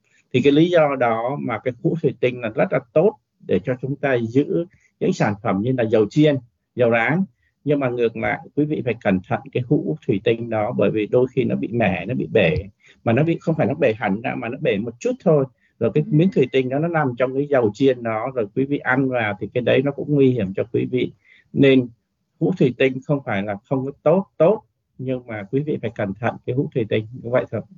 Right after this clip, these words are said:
Speaker 2: Dạ.
Speaker 1: Dạ.
Speaker 2: Và lưu giữ dầu ăn được bao lâu là an toàn, thưa anh? Có nhiều người, tại vì chai dầu sử dụng rất lâu, có nhiều người cả đời, ờ, mấy tháng mới chiên một lần. Nhưng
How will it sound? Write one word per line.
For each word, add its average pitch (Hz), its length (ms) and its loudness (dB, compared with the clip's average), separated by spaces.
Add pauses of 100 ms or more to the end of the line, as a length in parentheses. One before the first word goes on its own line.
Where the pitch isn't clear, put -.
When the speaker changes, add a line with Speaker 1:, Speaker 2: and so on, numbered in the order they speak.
Speaker 2:
Dạ. 104 120 -4
Speaker 1:
Dạ. - 300 -14 (140)
Speaker 2:
Và 220 240 2 (380)
lưu 254 160 2
giữ 202 180 2
dầu 262 200 -4
ăn 240 220 -10
được 208 120 -12
bao 233 120 -8
lâu 226 200 -10
là 202 80 -12
an 208 200 -14
toàn, 175 200 -12
thưa 220 60 -12
anh? 214 240 -12
Có 269 100 -14
nhiều 240 160 -10
người, 180 140 -8
tại 180 120 -8
vì 180 100 -6
chai 220 160 -4
dầu 175 200 -2
sử 202 160 -8
dụng 185 180 -4
rất 277 160 -4
lâu, 220 240 0
có 269 100 -16
nhiều 254 180 -4
người 190 180 -4
cả - 140 -2
đời, 190 320 -2 (340)
ờ, - 220 -6
mấy 294 180 2
tháng 311 180 0
mới 330 120 0
chiên 247 180 2
một 180 120 -2
lần. 165 220 -2 (120)
Nhưng 226 220 -4